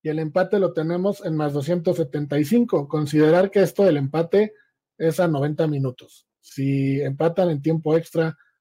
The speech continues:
o no, bueno, no sé si será tiempo extra en esta, o en penales, es el empate en noventa minutos. El, el Real Madrid le ha ganado al Barcelona, de los últimos cinco partidos que han jugado en Supercopa,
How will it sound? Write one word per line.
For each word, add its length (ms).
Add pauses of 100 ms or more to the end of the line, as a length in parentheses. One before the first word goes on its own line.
(160)
o 100
no, 100
bueno, 200
no 40
sé 80
si 60
será 180
tiempo 240
extra 200
en 80
esta, 280
o 120
en 100
penales, 540 (420)
es 160
el 100
empate 340
en 80
noventa 440
minutos. 480 (500)
El, 360 (120)
el 380
Real 240
Madrid 440 (160)
le 120
ha 60
ganado 320
al 100
Barcelona, 580
de 120
los 120
últimos 400
cinco 320
partidos 600 (400)
que 80
han 100
jugado 380
en 80
Supercopa, 760